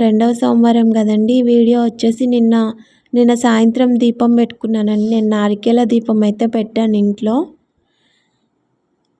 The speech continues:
అది వన్ ఇయర్ నుంచి అనుకుంటున్నానండి నారికేల దీపం పెట్టాలని. అంటే లాస్ట్ ఇయర్ కార్తీక మాసం, కార్తీక మాసం స్టార్ట్ అయినప్పుడు అనుకున్నాను పెట్టాలి అని, కానీ అప్పుడు అవ్వలేదు.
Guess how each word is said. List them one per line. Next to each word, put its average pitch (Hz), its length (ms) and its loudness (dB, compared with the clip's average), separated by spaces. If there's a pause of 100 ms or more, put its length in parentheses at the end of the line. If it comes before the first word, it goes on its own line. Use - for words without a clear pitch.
(1200)
అది 240 200 0
వన్ 214 260 2
ఇయర్ 220 240 0
నుంచి 247 240 -2
అనుకుంటున్నానండి 233 960 0 (100)
నారికేల 214 540 -2
దీపం 214 360 -2
పెట్టాలని. 208 640 0
అంటే 226 180 0 (100)
లాస్ట్ 202 420 -4
ఇయర్ 233 140 -2 (120)
కార్తీక 214 480 -4
మాసం, 214 320 -2 (880)
కార్తీక 220 400 -4
మాసం 233 280 0 (100)
స్టార్ట్ 214 380 -2
అయినప్పుడు 208 480 -2
అనుకున్నాను 226 640 -2 (140)
పెట్టాలి 220 560 0
అని, 208 180 0 (120)
కానీ 226 280 2
అప్పుడు 214 240 -6
అవ్వలేదు. 208 500 -2